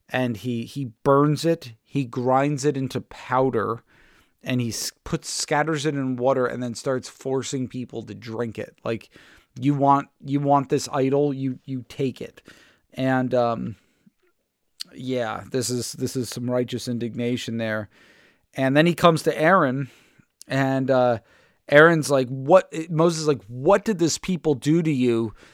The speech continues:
that you would, that you would s-, cast such a great sin upon them?" Right? That you're supposed to be their leader, and you're gonna lead them in this. Like, how could you do this? Like, what did they, did they drive you that crazy that you're,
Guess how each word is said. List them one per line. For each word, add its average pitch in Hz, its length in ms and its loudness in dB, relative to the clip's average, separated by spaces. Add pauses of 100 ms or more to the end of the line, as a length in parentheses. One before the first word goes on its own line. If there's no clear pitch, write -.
(140)
that 143 140 2
you 151 260 0
would, 165 460 2
that 143 140 0
you 160 180 0
would 202 180 2
s-, - 320 -8 (560)
cast 160 360 -2
such - 200 -6
a 156 60 -6
great 139 320 -2
sin 202 340 -2
upon 117 400 -2
them?" 113 180 -10
Right? 139 160 -8
That 147 220 -8
you're 175 200 2
supposed 180 320 -4
to 180 60 -2
be 156 140 -2
their 127 220 2
leader, 151 440 -2 (360)
and 135 100 -4
you're 156 140 0
gonna 160 100 2
lead 156 440 0
them 127 220 6
in 113 120 -2
this. 117 240 -4
Like, 120 160 -8 (460)
how 175 200 6
could 185 220 -2
you 170 80 -2
do 165 220 0
this? 147 220 -2
Like, 127 120 -4
what 147 200 6
did 147 100 -4
they, 131 120 4
did 131 300 -2
they 147 120 6
drive 151 320 4
you 135 180 0
that 131 300 2
crazy 156 600 0
that 123 240 2
you're, 131 340 0